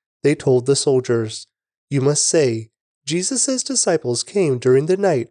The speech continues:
while we were sleeping, and they stole his body.' If the governor hears about it, we'll stand up for you so you won't get in trouble."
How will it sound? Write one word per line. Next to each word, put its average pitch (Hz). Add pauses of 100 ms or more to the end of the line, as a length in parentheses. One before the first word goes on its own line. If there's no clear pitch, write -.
while 165
we 196
were 220
sleeping, 120 (140)
and 170
they 208
stole 190
his 117
body.' 120 (580)
If 175
the 214
governor 240
hears 123
about 156
it, 113 (260)
we'll 143
stand 208
up 196
for 131
you 113
so -
you 185
won't 202
get 127
in 143
trouble." 120